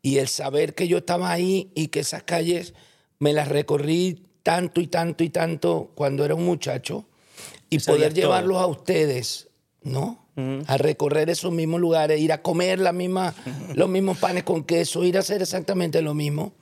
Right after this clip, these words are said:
Speaker 1: me daba una nota especial. Entonces, para mí eso es lo que más. Y lo que odio es perder el tiempo.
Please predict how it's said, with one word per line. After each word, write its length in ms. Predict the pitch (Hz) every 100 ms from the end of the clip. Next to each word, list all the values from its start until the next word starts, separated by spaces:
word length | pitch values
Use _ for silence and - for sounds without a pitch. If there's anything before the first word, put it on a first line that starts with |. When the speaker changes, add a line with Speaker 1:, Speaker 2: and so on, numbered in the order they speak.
| _ _ _ - _ _ _
Speaker 1:
me 160 | 123 120
daba 240 | 117 123
una 300 | 143 160 160
nota 680 | 143 139 131 160 151 135 131 - _ _ _ _ _ -
especial. 680 | 123 131 110 160 170 123 107 _ _ _ _ _ _ _
Entonces, 460 | - 107 135 127 160
para 240 | - 151
mí 180 | 151 185
eso 540 | 208 - 185 175 - -
es 180 | - -
lo 240 | - 147
que 120 | -
más. 320 | 156 165 156 135 _ _ _ _ _ _ _
Y 120 | - 170
lo 160 | 190
que 140 | - 185
odio 500 | 202 226 190 190 233 - _ _ - _ _
es 120 | - 151
perder 340 | 180 165 170
el 80 | 156
tiempo. 300 | 123 113 -